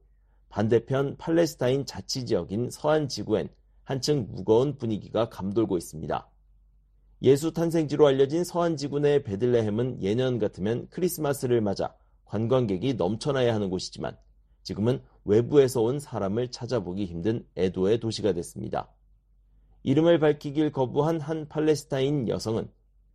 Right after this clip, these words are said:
시월 칠 일 이후 이곳을 찾는 관광객의 발걸음이 끊겼다면서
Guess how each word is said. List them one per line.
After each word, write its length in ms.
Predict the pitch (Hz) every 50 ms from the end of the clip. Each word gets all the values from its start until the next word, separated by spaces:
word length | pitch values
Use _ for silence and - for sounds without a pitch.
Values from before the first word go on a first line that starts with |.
| _ _ _ _ _
시월 320 | - - 156 165 165 160
칠 180 | 156 - 165 151
일 100 | 156 151
이후 320 | 147 143 127 147 156 151
이곳을 440 | 123 104 98 101 131 127 127 139 131
찾는 360 | - 131 117 127 143 151 143
관광객의 760 | - - 95 101 117 120 139 131 135 135 117 110 104 123 135 127
발걸음이 600 | 117 92 95 90 - 98 90 87 87 104 127 127
끊겼다면서 840 | - 156 147 - 117 107 - - 92 90 90 90 - - -